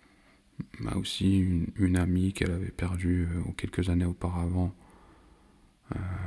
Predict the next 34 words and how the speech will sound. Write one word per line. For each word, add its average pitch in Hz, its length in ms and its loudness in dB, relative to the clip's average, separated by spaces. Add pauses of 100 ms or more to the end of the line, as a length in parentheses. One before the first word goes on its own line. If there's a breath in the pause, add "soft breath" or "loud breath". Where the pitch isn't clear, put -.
(380)
bah, 95 280 -4
qui 101 140 -6
est, 95 420 -4
ce, - 140 -8
des 92 260 -4
souvenirs 90 400 2
qui - 100 -4
étaient - 140 -2
remontés, 92 440 -4
elle 92 180 -2
était - 160 -10
repartie - 500 -6 (280)
à 95 40 -4
sa - 180 -6
tombe, 92 260 -2
et 87 80 -4
cetera. 95 360 -4
Donc, 90 220 -2 (1200 loud breath)
euh, 98 40 -4 (300)
une 92 100 -6
période 95 320 0
assez 92 500 -2
difficile - 640 -2
pour 95 360 -6
elle 90 120 2
d'un 90 140 -2
point 90 220 -8
de 87 80 -2
vue, 87 220 4
euh, 82 220 2
émotionnel. 90 640 0 (2000 loud breath)
Plus - 240 -4
la - 80 -6
pression - 400 -4